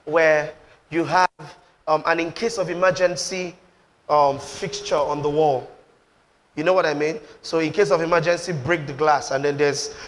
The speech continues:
usually an axe inside or a fire extinguisher in-, how many of you have been to such places where they have such stuff? Yes, many people, that's what God is like in their relationships.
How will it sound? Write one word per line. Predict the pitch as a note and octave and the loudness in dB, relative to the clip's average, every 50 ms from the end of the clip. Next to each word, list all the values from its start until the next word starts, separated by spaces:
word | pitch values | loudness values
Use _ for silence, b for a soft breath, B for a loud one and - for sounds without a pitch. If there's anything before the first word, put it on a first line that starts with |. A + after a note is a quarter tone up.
| B B | B B
usually | E3 F#3+ D#3+ F3+ G3 F#3+ G3 F#3+ F#3+ F#3 | -6 -4 0 2 2 2 2 0 -2 -2
an | E3+ D3+ D3 D3 - - | 0 0 -2 -2 -2 0
axe | E3+ F3 F3 - - - - | 0 0 0 0 -4 -6 -4
inside | E3+ E3 E3 D3+ - - E3 E3 D#3+ D#3+ D#3+ D#3+ D#3 | -2 -2 -2 -2 0 2 4 6 6 4 4 2 2
or | D3+ C#3+ C#3 | 2 2 2
a | C3+ | 2
fire | - - F3+ E3+ F3 F3 E3 | 2 2 4 4 4 4 2
extinguisher | D3+ - - - F3 E3 D3+ D#3+ D#3 - - E3+ | 0 -2 -4 -4 -4 -4 -2 -2 -2 0 0 0
in-, | E3 E3 D#3 D#3 | 0 0 -2 0
how | E3 E3+ | 0 0
many | F#3+ G3+ G3 | 2 2 0
of | F3+ | 0
you | F3+ | 0
have | E3 D3+ C#3+ | 0 0 0
been | E3 D#3+ D#3 | -2 -4 -4
to | - - | -4 -6
such | - - - E3 D#3 D#3 - - - - b b b b b b b | -8 -4 -2 -2 -2 -2 -4 -10 -18 -18 b b b b b b b
places | - D#3+ E3 D#3+ D3+ - D3+ C3 - | -4 -2 0 0 -2 -4 -6 -8 -8
where | D3+ - _ - | -8 -10 _ -4
they | C3+ | 0
have | C3+ D3 D3 C#3+ | 2 2 2 0
such | - - D3+ C#3+ - | -2 -4 -4 -4 -6
stuff? | - - - - - - - - _ b b b b b b | -8 -12 -12 -12 -14 -16 -16 -20 _ b b b b b b
Yes, | D3 D3+ C#3 A#2+ A2+ - D3+ | 0 0 0 0 -2 -8 -6
many | D3+ F3 G#3+ A3+ A3 | -2 0 0 0 0
people, | G#3 G3+ F#3 F#3+ G3+ | -2 -4 -4 -2 2
that's | G#3 G#3+ F#3+ | 2 2 4
what | F3 F#3+ F#3+ E3+ D3 | 4 2 0 2 4
God | F3+ F3+ E3+ D#3 | 4 4 4 2
is | C#3+ D3 | 0 2
like | D3 C3+ - D3+ | 2 2 2 0
in | C#3+ | 2
their | C#3 C#3 C#3 | 2 4 4
relationships. | C#3 C3+ D3+ C#3+ - - C#3 B2+ - - G#2+ - - - - | 2 2 -2 -4 -6 -6 -6 -8 -8 -10 -14 -14 -18 -18 -18